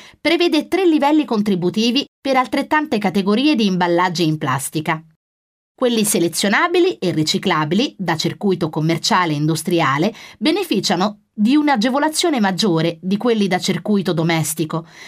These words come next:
mentre gli imballaggi che presentano difficoltà nella gestione del fine vita non beneficeranno di agevolazioni.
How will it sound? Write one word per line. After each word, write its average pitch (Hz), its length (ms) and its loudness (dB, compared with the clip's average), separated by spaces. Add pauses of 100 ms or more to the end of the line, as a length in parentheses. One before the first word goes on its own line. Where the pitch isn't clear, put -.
(120)
mentre 202 360 0
gli 160 80 -2
imballaggi 180 680 0
che 151 180 -2
presentano 175 560 0
difficoltà 208 800 -2 (220)
nella 175 240 0
gestione 190 500 0
del 151 180 -2
fine 190 320 -2
vita 170 400 -2 (260)
non 226 300 0
beneficeranno 220 920 0
di 247 140 -2
agevolazioni. 165 840 -2